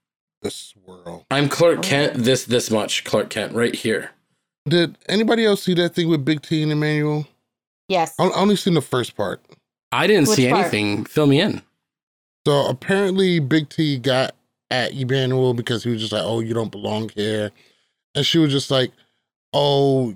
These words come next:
Speaker 1: you don't make that choice. That's production's choice. You know, you was nice in the house, you fake." And they were going back and forth.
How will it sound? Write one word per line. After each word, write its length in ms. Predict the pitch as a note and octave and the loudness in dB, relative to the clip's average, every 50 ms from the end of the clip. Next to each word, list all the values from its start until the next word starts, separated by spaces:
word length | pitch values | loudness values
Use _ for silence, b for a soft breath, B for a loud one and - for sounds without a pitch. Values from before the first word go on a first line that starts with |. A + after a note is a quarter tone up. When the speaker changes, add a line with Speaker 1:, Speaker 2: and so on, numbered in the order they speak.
| A#2 A#2+ | -6 -4
Speaker 1:
you 100 | C3 C#3+ | 0 0
don't 160 | C#3+ C3+ C3 | 2 2 2
make 140 | C3+ B2+ G#2 | 0 0 -2
that 140 | B2+ B2+ B2 | -4 -6 -4
choice. 280 | - - C#3 C3+ B2+ | -2 0 0 0 0
That's 160 | - B2 - - | -2 -4 -8 -6
production's 500 | - A#2+ G#2+ C3 B2+ A#2+ - - A#2+ - | -8 -4 -2 0 -2 -2 -2 -6 -8 -8
choice. 500 | - - C3 B2+ B2 B2 A#2 - - - | -4 -2 0 2 2 0 0 -2 -6 -6
You 60 | A#2 | -6
know, 100 | A2+ A#2 | -4 -4
you 160 | A2 A2 A#2+ | -2 -2 -2
was 80 | B2 A2+ | -2 -2
nice 260 | A#2+ A#2+ A#2+ A#2 - - | -2 -2 -4 -4 -6 -6
in 60 | A2+ | -6
the 80 | A#2 | -4
house, 280 | A#2 B2 A#2+ A2+ - - | -2 -2 -2 -2 -4 -8
you 40 | B2 | -14
fake." 320 | - _ - A#2 A#2+ - - | -10 _ -2 -2 -2 -2 0
And 100 | F3 F#3 | 0 2
they 60 | G3+ | 2
were 60 | G3 | 2
going 300 | E3 C#3+ D3+ C#3+ B2+ A#2 | 4 4 2 2 2 2
back 200 | G#2+ A#2 A2+ - | 0 -2 -2 -4
and 80 | A2 G2 | -6 -8
forth. 300 | - - A2+ G#2+ F#2+ | -4 -2 -2 -2 -2